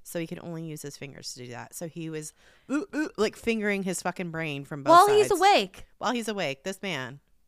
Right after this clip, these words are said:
Speaker 2: Dude, this is where we talk about how the brain is so powerful. And, like, you know, we, um, Ju-, Juliana, uh, Kopka or whatever,
Speaker 1: Mm-hmm.
Speaker 2: you know,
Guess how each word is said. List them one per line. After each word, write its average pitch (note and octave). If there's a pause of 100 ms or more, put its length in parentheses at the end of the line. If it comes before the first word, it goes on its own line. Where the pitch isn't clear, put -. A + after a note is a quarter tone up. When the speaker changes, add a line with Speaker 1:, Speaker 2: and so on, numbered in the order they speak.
(1600)
Speaker 2:
Dude, C4+
this -
is G#4+
where A4+
we A4
talk A#3
about A#3+
how G#3
the G#3
brain F3+
is F#3
so F3+
powerful. F3+
And, G3+
like, F#3 (120)
you F4
know, D#4
we, C4 (320)
um, G#3+ (200)
Ju-, A#3 (140)
Juliana, A#3 (640)
uh, G3
Kopka F#3+
or F#3
whatever, F#3+
Speaker 1:
Mm-hmm. E3
Speaker 2:
you B3+
know, A3